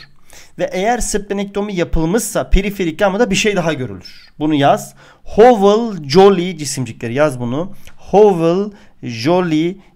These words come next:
cisimcikleri. Howell-Jolly bazofilik nükleer kalıntılardır. Çünkü biliyorsunuz ki patolojik eritrositler aslında dalak tarafından fagosite edilir.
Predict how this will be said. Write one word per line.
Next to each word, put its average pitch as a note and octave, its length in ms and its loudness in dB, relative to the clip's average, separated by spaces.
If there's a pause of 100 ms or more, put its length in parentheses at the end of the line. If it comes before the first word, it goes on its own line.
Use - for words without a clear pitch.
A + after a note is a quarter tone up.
cisimcikleri. B2 840 -6 (360)
Howell-Jolly D#3 1300 2
bazofilik D#3+ 720 -2
nükleer D#3 720 -2
kalıntılardır. C3+ 920 -4 (240)
Çünkü D#3+ 240 -12
biliyorsunuz F3+ 440 -6
ki - 240 -10 (380)
patolojik E3+ 540 -6
eritrositler D#3+ 720 -4
aslında D3 500 -6
dalak F3+ 260 -2
tarafından D#3 480 -4
fagosite G#2+ 480 -10
edilir. C3 400 -12